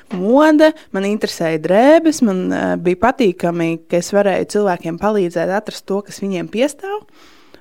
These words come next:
un, eh, tas man, man mirdzēja acis par to darbu tajā laikā. Un es vienmēr pie sevis teicu: "Nu tad, ja es būtu veikala vadītāja, es darītu tā."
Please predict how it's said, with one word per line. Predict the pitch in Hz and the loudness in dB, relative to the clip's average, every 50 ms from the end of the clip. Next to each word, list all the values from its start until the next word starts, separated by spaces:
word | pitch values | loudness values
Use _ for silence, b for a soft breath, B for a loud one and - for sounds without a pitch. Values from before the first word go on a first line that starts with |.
| b _ | b _
un, | 226 220 220 220 220 220 226 | -2 0 0 0 2 2 2
eh, | 226 220 220 220 220 | 2 2 0 0 0
tas | - 247 254 262 277 | 0 -2 0 2 0
man, | 262 262 247 233 208 - | 0 2 2 -2 -4 -4
man | - 226 226 240 262 269 269 254 - - - _ _ | -4 -2 0 0 2 2 0 0 -4 -12 -20 _ _
mirdzēja | 220 240 269 269 247 226 226 202 180 185 185 233 | 0 0 0 0 2 2 2 2 2 2 0 0
acis | 294 - - 254 - | -2 -4 -8 -10 -6
par | - 220 208 | -6 -8 -4
to | - 220 208 202 | -2 -4 -2 0
darbu | 220 262 277 247 185 156 156 - | 0 0 0 0 -2 -4 -12 -8
tajā | - 175 170 165 156 156 | -6 -4 -4 -4 -4 -4
laikā. | 160 165 180 196 190 208 190 185 185 B B B B B B B B B B B | -2 -2 -2 -2 -2 -4 -6 -6 -6 B B B B B B B B B B B
Un | 214 214 233 | -4 0 0
es | 269 330 - - | 0 0 0 0
vienmēr | 262 277 302 381 381 370 349 - | 2 2 4 4 4 2 2 2
pie | - 262 262 | 2 0 0
sevis | - - 311 330 294 - | 2 0 0 0 0 0
teicu: | - 320 339 349 339 - - 220 b b b b b b b b b b _ - | 2 2 4 4 4 2 0 -4 b b b b b b b b b b _ -6
"Nu | 202 214 | -6 -6
tad, | 208 - 311 392 381 - | 0 0 0 0 0 -2
ja | - 220 226 247 311 392 | -2 2 4 6 6 4
es | 403 311 | 4 2
būtu | 247 277 311 320 302 - 214 | 2 2 2 2 2 0 0
veikala | 196 233 269 302 320 - 226 180 180 | 2 4 4 4 4 2 2 2 4
vadītāja, | 214 320 466 453 403 359 320 - 247 202 185 190 233 330 | 4 4 6 6 4 4 4 2 2 2 4 4 4 4
es | 302 | 4
darītu | 240 269 285 294 269 226 202 - - | 4 4 4 4 2 0 -4 -2 0
tā." | 254 240 202 165 - | 2 2 2 0 -2